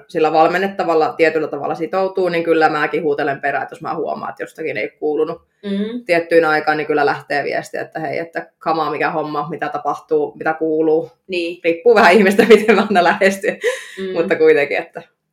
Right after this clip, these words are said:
Speaker 1: siinä on tavallaan se ero, miten tavallaan valmentaja sit myöskin reagoi siihen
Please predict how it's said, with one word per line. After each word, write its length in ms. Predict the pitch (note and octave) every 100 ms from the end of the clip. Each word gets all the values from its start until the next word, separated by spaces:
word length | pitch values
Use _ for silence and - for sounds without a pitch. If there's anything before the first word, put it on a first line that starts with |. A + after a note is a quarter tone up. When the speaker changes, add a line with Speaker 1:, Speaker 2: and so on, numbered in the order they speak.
| _ _ _ _ _ _
Speaker 1:
siinä 220 | E3 E3+
on 60 | E3
tavallaan 340 | D#3 D3+ D#3
se 180 | E3+ D3+
ero, 340 | E3 D#3 - _ _ -
miten 260 | D#3 D3
tavallaan 360 | C#3 C#3+ C#3+ C#3+
valmentaja 480 | C#3+ C#3+ C#3 C#3 -
sit 140 | D#3
myöskin 340 | - D#3+ - -
reagoi 420 | C3+ C#3 - E3
siihen 280 | - F3